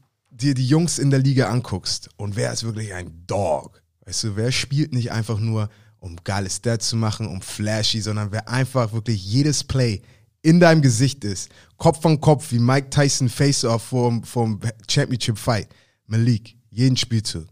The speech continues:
weißt du? Und ich mein, und, und du siehst halt auch diese, diese Mentalität, so, das macht ganz viele,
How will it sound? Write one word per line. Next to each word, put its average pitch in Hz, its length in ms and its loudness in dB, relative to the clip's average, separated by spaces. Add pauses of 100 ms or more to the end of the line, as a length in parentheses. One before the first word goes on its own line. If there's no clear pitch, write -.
(120)
weißt 98 300 -6
du? 113 80 0
Und 110 100 -2
ich 110 100 -6
mein, 131 220 2 (420)
und, 107 260 -8 (280)
und 120 180 -2
du 123 80 0
siehst 147 260 0
halt 147 100 0
auch 123 120 0
diese, 117 320 0
diese 107 260 -4
Mentalität, 123 880 0 (520)
so, 120 320 -2 (1080)
das 127 240 -4
macht 151 320 0
ganz 139 220 -2
viele, 123 420 0